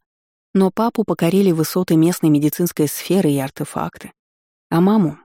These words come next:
снежная кошечка, привезённая для неё в подарок владычицей Адаре, и уникальные косметические технологии Снежных. Причём настолько, что родители пообещали подумать о переезде в другой мир. Возможно, не сразу, но через несколько лет.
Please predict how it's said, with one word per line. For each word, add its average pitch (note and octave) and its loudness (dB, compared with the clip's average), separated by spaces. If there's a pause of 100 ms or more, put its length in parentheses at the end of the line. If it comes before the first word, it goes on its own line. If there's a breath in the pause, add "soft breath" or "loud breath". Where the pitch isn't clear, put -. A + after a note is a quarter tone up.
снежная A3 2
кошечка, - -4
привезённая E3+ 2
для D3 2
неё E3+ 2
в - -14
подарок E3 -4
владычицей D3+ -2
Адаре, C3+ -4 (540)
и G3+ 0
уникальные A3+ 4
косметические G#3 -2
технологии D#3+ 0
Снежных. C3 -6 (800)
Причём A#3 0
настолько, A3 0
что - -4
родители F#3 0
пообещали G#3 -2
подумать F#3+ 0
о F3+ -2
переезде F3 2
в D#3+ -2
другой D3 0
мир. D3 0 (400)
Возможно, E3+ 0
не E3 2
сразу, C3 -6
но C#3+ -2
через C#3+ -2
несколько D3+ -2
лет. D#3 -6